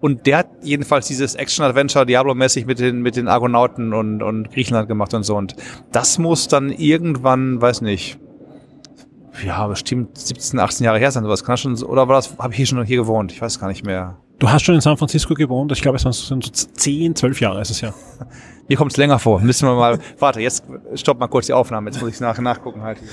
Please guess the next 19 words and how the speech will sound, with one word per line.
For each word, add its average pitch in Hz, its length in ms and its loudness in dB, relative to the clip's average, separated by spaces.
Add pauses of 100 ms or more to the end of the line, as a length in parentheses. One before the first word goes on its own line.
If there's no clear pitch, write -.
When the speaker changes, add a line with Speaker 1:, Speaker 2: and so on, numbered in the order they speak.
(180)
Speaker 2:
Wir 110 140 0
recherchieren 151 360 2
derweil, 139 240 2
aber 147 80 4
ich - 80 -2
kann 165 100 4
dir 165 60 4
derweil 156 140 2
erzählen, 147 540 2
warum 123 220 2
wir 139 100 2
da 98 160 2
sind 117 180 2
heute, 95 280 -4
ja, 107 120 2
also 127 140 4
du 139 80 2
recherchierst, 131 560 2
ja. 135 140 4